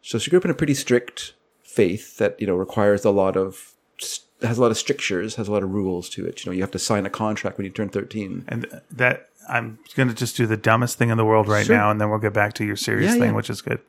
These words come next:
Speaker 2: Doesn't it sound like Mennonites what would kill men?
Speaker 1: <laughs> Yeah.
Speaker 2: Just like their men's one weakness,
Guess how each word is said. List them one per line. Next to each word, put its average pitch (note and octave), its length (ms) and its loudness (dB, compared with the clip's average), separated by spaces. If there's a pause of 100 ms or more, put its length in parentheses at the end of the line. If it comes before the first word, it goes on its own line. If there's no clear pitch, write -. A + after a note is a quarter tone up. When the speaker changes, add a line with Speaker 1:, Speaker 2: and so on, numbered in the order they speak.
(340)
Speaker 2:
Doesn't D#3+ 260 0
it E3+ 60 -4
sound C#3+ 280 2
like B2+ 160 0
Mennonites A#2 540 0
what B2+ 140 0
would A2 140 -6
kill A#2 260 0
men? G#2 440 -4
Speaker 1:
<laughs> - 760 -2 (340)
Yeah. D3 280 4 (480)
Speaker 2:
Just C#3 180 2
like C#3 140 4
their B2+ 180 6
men's C3+ 380 4
one C3+ 220 4
weakness, - 580 0